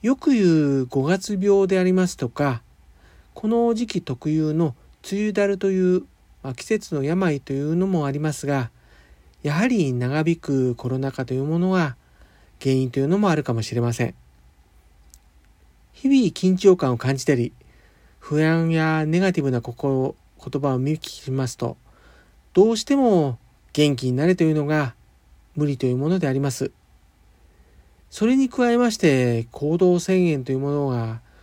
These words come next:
ここ一年以上続く中、以前ならば来週あたり友達と飲みに行こうとか、今度の連休にどこか旅行に行こうとか、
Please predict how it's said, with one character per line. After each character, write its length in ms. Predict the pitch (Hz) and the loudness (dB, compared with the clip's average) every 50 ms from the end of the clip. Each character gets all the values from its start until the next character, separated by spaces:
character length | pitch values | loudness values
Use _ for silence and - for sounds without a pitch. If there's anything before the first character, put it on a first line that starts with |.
| _ _ _ - | _ _ _ -18
こ 120 | - - | -16 -16
こ 280 | 123 - 139 135 135 135 | -6 0 2 2 2 2
一 180 | 127 120 - 156 | 0 -2 0 2
年 140 | 170 170 175 | 4 4 4
以 40 | 170 | 4
上 140 | 160 139 | 2 0
続 320 | 123 - - - 139 - 143 | -2 -4 -8 -12 -10 -6 -6
く 20 | |
中、 280 | 147 143 - - - - _ - _ _ - - - _ _ _ _ _ _ _ - - _ _ _ | -4 -4 -4 -6 -10 -10 _ -20 _ _ -20 -20 -20 _ _ _ _ _ _ _ -20 -20 _ _ _
以 140 | - 240 262 - | -4 0 4 6
前 140 | 339 320 | 6 6
な 160 | 269 240 196 180 | 6 4 4 4
ら 100 | 165 147 | 2 2
ば 320 | 139 135 131 131 127 127 | 2 2 2 2 0 0
来 220 | 131 135 147 156 | 2 2 2 2
週 240 | 156 - - 170 175 | 2 0 0 0 0
あ 60 | 180 | 2
た 100 | 180 180 | 2 2
り 260 | 156 135 123 117 110 110 | 2 4 4 2 0 0
友 260 | - 117 123 131 139 | -2 -2 -2 0 2
達 240 | 135 147 139 - - | 2 2 0 0 -2
と 140 | 151 147 | -2 0
飲 140 | 147 156 160 | 0 2 2
み 80 | 165 151 | 2 2
に 120 | 131 123 | 0 -2
行 40 | 120 | -2
こ 140 | - 143 139 | -2 -2 -2
う 40 | 127 | -2
と 120 | - 117 | -2 -4
か、 220 | - 120 117 120 - - - - - _ _ _ - - - _ - _ _ _ _ _ | -4 -6 -8 -10 -10 -16 -20 -20 -20 _ _ _ -20 -20 -20 _ -20 _ _ _ _ _
今 220 | - - 196 202 | -2 0 2 2
度 140 | 185 180 156 | 4 2 2
の 160 | 143 131 131 | 2 0 0
連 240 | 123 131 139 143 135 | 0 0 0 -2 -2
休 160 | - - 151 | -4 -2 -2
に 160 | 143 139 135 131 | 0 0 0 0
ど 120 | 147 156 | 0 -2
こ 120 | - - | -2 -2
か 160 | - - 127 117 | -2 -2 0 0
旅 100 | 123 120 | 0 0
行 200 | - 151 156 160 | 0 0 0 2
に 120 | 151 147 | 0 -2
行 60 | 139 - | 0 0
こ 60 | 160 | 0
う 40 | 156 | 0
と 100 | 156 143 | 0 -2
か、 220 | - - 120 - | -4 -4 -6 -6